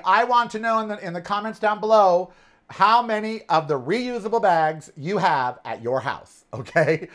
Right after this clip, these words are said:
How many? Ten, fifteen, twenty, a thousand? <laughs> Let me know in the comment section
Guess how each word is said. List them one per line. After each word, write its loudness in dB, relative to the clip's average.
How 2
many? -4
Ten, 2
fifteen, -6
twenty, 2
a 2
thousand? 0
<laughs> -12
Let 2
me -6
know 2
in -4
the -10
comment -2
section -8